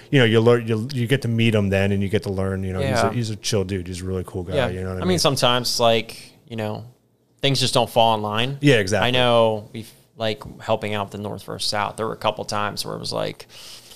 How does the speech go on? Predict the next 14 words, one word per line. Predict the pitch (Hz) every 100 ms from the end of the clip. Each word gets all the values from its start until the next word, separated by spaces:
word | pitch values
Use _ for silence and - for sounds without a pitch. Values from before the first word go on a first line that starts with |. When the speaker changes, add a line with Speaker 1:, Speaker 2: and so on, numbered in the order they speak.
| 139
Speaker 1:
Mm. | 113 95 73 _ -
Speaker 2:
You |
know, | 104 95
we | 104 117
didn't | 113 87
leave | 113 117
there | 92 92
until | 95 -
it | -
was | -
dark. | - 87 101 - -
Speaker 1:
Yeah. | 135 117
Speaker 2:
We |
didn't | 139